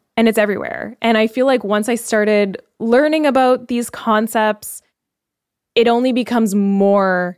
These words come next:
apparent how prevalent it really is. It's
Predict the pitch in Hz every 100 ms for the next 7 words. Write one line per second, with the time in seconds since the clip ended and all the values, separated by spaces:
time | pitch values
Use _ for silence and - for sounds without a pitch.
0 | _ 185 - 190 175 160 202 - 196 185
1 | 175 - 170 170 - - 185 180 175 170
2 | 85 107 - - - _ _ _ 196 95
3 | - -